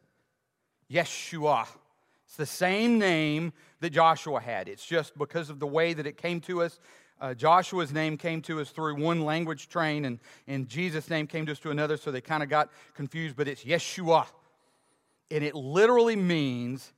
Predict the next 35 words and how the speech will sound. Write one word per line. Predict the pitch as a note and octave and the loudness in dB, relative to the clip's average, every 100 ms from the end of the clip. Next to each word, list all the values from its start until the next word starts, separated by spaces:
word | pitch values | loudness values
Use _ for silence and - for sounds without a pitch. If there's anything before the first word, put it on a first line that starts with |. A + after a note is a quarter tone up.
| _ _ A#2 | _ _ -4
God | C#3+ D3+ D#3+ D#3+ D#3 C#3+ - | 4 6 8 6 4 -6 -20
saves. | - - - E3 C3+ G#2 E2+ - - - _ _ _ _ _ _ _ _ _ _ _ _ | -18 -14 -2 0 0 -4 -14 -20 -20 -20 _ _ _ _ _ _ _ _ _ _ _ _
Now, | C3+ | -6
we | C3+ C#3+ A#3+ | -4 0 2
must | A3 F3+ A3+ A3 | 2 4 4 2
recognize | F#3 F#3 D#3 A#2+ B2+ B2 B2 A#2+ _ _ _ | 0 0 0 -6 -4 -2 -4 -8 _ _ _
that | D#3 | -4
we're | C#3+ D3 | -2 -2
in | C#3 | -2
desperate | C#3 C#3 - C3 | -2 -2 -6 -12
need | C#3 B2+ G#2 | -8 -10 -10
of | A2 | -16
a | |
Savior. | - A#2 F2+ D2 _ _ _ _ _ _ _ _ _ _ _ _ _ _ _ _ _ _ - _ | -10 -10 -10 -16 _ _ _ _ _ _ _ _ _ _ _ _ _ _ _ _ _ _ -20 _
The | A2 | -4
Bible | B2+ E3 E3 | 0 0 0
tells | F3+ E3+ | 2 2
us | D#3 D3 | 0 -6
in | C3+ | -4
Romans | C#3 E3 D3+ C#3+ | 0 0 0 -4
three | - D#3+ E3 | -6 -6 -6
ten, | - E3+ F#3 G#3 - _ _ _ _ _ _ | -6 -6 -4 -8 -14 _ _ _ _ _ _
"There's | C3 A2+ | -10 -8
none | A#2 D#3+ G#3+ | 0 2 4
righteous, | E3+ C3+ C3 C3+ - | 4 2 0 -10 -8
no, | C3 C3+ | -4 -2
not | D3 D3 C3+ | -2 -2 -4
one. | A#2+ A2+ A2 A2 _ _ _ _ | -8 -10 -10 -14 _ _ _ _
They've | A#2 A#2 | -12 0
all | C3 E3+ | 4 4
gone | F3 F3+ F3 | 4 2 4
out | F3 | 2
of | F3 | 0
their | F3+ E3 | -2 0
way. | C3 B2 A#2+ | 0 0 -4